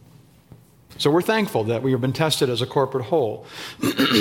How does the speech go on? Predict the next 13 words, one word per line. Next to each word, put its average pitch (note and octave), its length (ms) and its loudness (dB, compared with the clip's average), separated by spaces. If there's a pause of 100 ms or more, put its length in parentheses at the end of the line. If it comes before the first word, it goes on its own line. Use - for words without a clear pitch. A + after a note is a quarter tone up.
(320)
If B2 140 -4
tested D#3 360 2
individually, D#3 720 2
the B2 100 -2
matter B2+ 320 2
would B2 140 0
have A2 120 -2
been A2+ 100 -2
unduly E3+ 560 2
complicated C#3+ 880 0
and A2 200 -4
drawn A#2+ 440 0
out. G2+ 380 -4